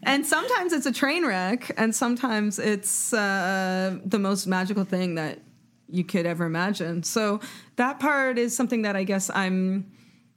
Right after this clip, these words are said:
more comfortable throwing myself into those situations, maybe, you know, thanks to my folk festival roots.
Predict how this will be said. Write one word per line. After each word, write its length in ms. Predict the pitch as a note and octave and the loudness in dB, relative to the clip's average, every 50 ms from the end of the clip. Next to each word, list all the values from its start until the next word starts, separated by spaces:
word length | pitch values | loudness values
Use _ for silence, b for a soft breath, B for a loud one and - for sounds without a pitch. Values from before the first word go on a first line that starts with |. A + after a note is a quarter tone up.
| _ _ - | _ _ 0
more 260 | - A3+ A#3 A#3+ A#3+ | 2 2 2 2 0
comfortable 460 | A#3 B3 A#3 - - A#3 G3 G3 F3+ | 0 -2 -2 0 0 0 0 0 0
throwing 280 | F3 - G#3 F#3+ F#3+ F#3 | 0 0 0 0 0 2
myself 320 | F3+ F3+ F3+ - F3+ E3 | 0 0 0 -2 0 0
into 160 | F#3+ F#3 - F#3 | 0 0 0 0
those 160 | F3 F3+ F3 | -2 -2 -2
situations, 680 | - F#3 F3 - E3 E3+ F#3 F#3 - F3+ E3+ E3+ - | -2 -2 -2 -2 -2 -2 -2 -2 -4 -4 -4 -6 -6
maybe, 440 | - - F3+ F3 E3+ E3+ F3 F3 F3 F#3 - - - - - - - | -4 -2 -2 0 0 0 -2 -2 -4 -6 -10 -14 -20 -20 -18 -10 -6
you 120 | G3 F#3+ | -4 -4
know, 200 | D#3 D3 D3+ F3+ | -2 -4 -4 -6
thanks 380 | E3 - F#3 F3 F3 F3 - - | -4 -2 -2 -2 -2 -2 -6 -6
to 480 | - - F#3 F#3 F#3 F3 E3+ E3+ F3+ - B B B B B B B B B B B _ _ _ - | -2 -2 0 0 0 0 -2 -4 -4 -6 B B B B B B B B B B B _ _ _ -2
my 260 | F3 F3+ F3 E3+ E3 E3+ | -2 0 0 0 -2 -2
folk 280 | - - F#3 F3+ F#3 - | -2 -2 -2 -2 -2 -4
festival 640 | - F3+ E3 D#3 D#3+ - - F3+ F3 E3+ D#3+ D#3 | -4 -4 -2 -2 -4 -6 -6 -6 -4 -4 -4 -2
roots. 680 | D3+ D#3 F3 F#3 E3 - - - - - - - - | -2 -2 0 -2 -2 -4 -6 -8 -6 -4 -4 -4 -6